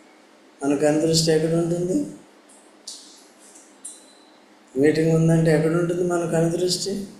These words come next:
అందు-, అలా ఉంది. ఓకే? అలాంటి వాళ్ళ కొరకు మనం ప్రార్థన చేద్దాం, అంతకంటే మనం ఏం చేయలేం. చెప్పిన తర్వాత కూడా వినరు.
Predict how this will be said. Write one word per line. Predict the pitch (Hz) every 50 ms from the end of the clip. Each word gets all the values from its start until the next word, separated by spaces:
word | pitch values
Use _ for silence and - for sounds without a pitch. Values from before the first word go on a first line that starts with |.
| - - - - - - - _ _ - - - - - -
అందు-, | 127 135 147 139 131
అలా | 117 127 131 131 123
ఉంది. | 120 113 98
ఓకే? | 98 101 98 - - - - - - - - - - - - - - - - - _ - - _ - - - _ 143 147 175 185 180 165 - 135
అలాంటి | 135 143 160 170 170 165 180
వాళ్ళ | 170 160 151 151 143
కొరకు | 127 143 139 143 143 - 190 185 180 165 151
మనం | 147 143 139 147 147 151 143 131
ప్రార్థన | 131 131 131 135 143 - 170 175 170
చేద్దాం, | 165 - 160 151 139 - 143 127
అంతకంటే | 123 120 120 127 131 139 143 139 151 147
మనం | 139 131 127 127 123 123 120
ఏం | 120 120 120 - 113
చేయలేం. | 110 107 - - - - - - - - _ - - - - - - - _ - - - - - - - -
చెప్పిన | 135 135 131 165 156 151 147
తర్వాత | 151 147 147 151 151 147 147 156 151 156
కూడా | 156 160 180
వినరు. | 170 147 135 131 135 135 131 113 117 135 -